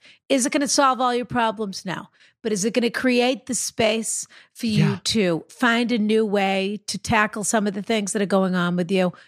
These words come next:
Speaker 1: There couldn't be a better time, and why not do it for free?
Speaker 2: Yeah. And there's no way to do it wrong. So just take that intimidation thing
Speaker 1: S-
Speaker 2: out.
Speaker 1: Excellent point.
Speaker 2: Please head to
Speaker 1: Headspa-
Speaker 2: headspace dot com slash ask Rana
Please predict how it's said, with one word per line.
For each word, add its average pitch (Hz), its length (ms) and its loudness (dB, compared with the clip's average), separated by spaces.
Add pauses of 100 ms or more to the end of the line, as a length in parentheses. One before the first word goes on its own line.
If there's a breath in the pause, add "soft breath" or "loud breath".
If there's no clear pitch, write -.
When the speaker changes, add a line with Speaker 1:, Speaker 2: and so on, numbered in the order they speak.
(140 loud breath)
Speaker 1:
There 226 80 2
couldn't 226 400 0
be 254 120 0
a 226 60 2
better 180 240 0
time, 160 460 0
and 190 160 -2
why 170 140 2
not 165 220 0
do - 180 -2
it 180 100 -6
for - 100 -10
free? - 320 -8
Speaker 2:
Yeah. 202 200 0 (220)
And 185 160 4
there's 180 140 2
no 214 140 4
way 196 160 4
to 180 60 0
do 147 200 2
it 139 40 0
wrong. 98 580 0 (300)
So - 140 -8
just 101 240 -8
take 139 320 -6
that 113 240 0
intimidation 104 720 -6
thing - 120 -2
Speaker 1:
S- - 260 0
Speaker 2:
out. - 360 -14 (120)
Speaker 1:
Excellent 196 640 0
point. 139 420 -4 (380)
Speaker 2:
Please 165 420 2
head 202 160 2
to - 80 0
Speaker 1:
Headspa- - 220 0
Speaker 2:
headspace 160 680 -2
dot 135 240 -2
com 98 420 -10
slash 127 800 2
ask 123 300 -6
Rana 92 340 -8